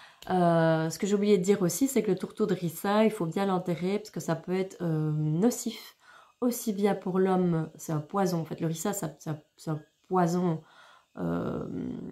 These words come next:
donc il faut bien l'enterrer dans la terre parce que ça peut être un poison, euh, pour vos animaux de compagnie aussi, donc pour vos chiens,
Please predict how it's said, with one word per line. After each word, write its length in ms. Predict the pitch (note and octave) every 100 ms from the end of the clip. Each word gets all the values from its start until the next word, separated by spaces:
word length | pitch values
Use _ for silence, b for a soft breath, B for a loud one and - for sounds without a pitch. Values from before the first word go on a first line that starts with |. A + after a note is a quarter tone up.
| - - - _ _ _ _ _ _ _ _ -
donc 140 | F#3
il 20 | F#3
faut 140 | F#3+
bien 260 | E3+ G#3+ A3+
l'enterrer 480 | G#3+ G#3+ G3 F#3+
dans 120 | F3+ E3+
la 120 | D#3+
terre 180 | D#3 G#3+
parce 120 | -
que 60 |
ça 120 | D#3 E3
peut 140 | F#3
être 140 | F3
un 80 | E3
poison, 680 | D3+ F3 E3+ E3+ F3+ G3 G#3
euh, 340 | E3+ D#3+ D#3 D#3
pour 240 | D#3 F3+
vos 200 | E3 E3
animaux 500 | E3+ F3 E3+ F3+ F3+
de 120 | E3
compagnie 560 | E3 - - D#3+ F3+ F3+
aussi, 240 | D#3 -
donc 180 | F#3 D#3+
pour 140 | D#3 E3
vos 140 | D#3+
chiens, 400 | D#3 - E3+ F#3